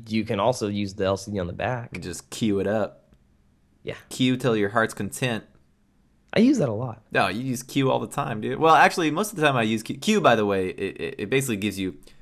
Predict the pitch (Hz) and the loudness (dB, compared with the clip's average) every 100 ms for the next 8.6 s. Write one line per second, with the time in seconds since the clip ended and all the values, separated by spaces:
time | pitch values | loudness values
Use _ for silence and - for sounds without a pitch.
0 | - - - - 135 143 151 151 117 110 | -20 -20 -12 -6 2 4 6 6 6 4
1 | 113 107 95 87 - 92 90 - 90 80 | 4 2 -4 -8 -8 -6 -4 -2 -2 -4
2 | 76 90 95 92 104 104 - - _ _ | -10 -10 -8 -8 -4 -4 -4 -14 _ _
3 | _ _ - - 123 127 123 107 104 104 | _ _ -18 0 2 4 4 4 4 2
4 | 101 101 98 101 - 110 107 - 107 98 | 2 2 0 -4 -4 -2 -2 0 0 0
5 | 95 90 87 90 82 87 87 85 87 90 | -2 -6 -6 -6 -4 -6 -6 -6 -4 -4
6 | 90 90 87 90 87 - - - 82 - | -4 -4 -4 -6 -8 -8 -10 -10 -10 -10
7 | - 92 90 87 92 85 90 95 87 - | -6 -4 -4 -6 -6 -6 -8 -6 -6 -6
8 | 87 85 85 85 82 | -8 -10 -12 -12 -14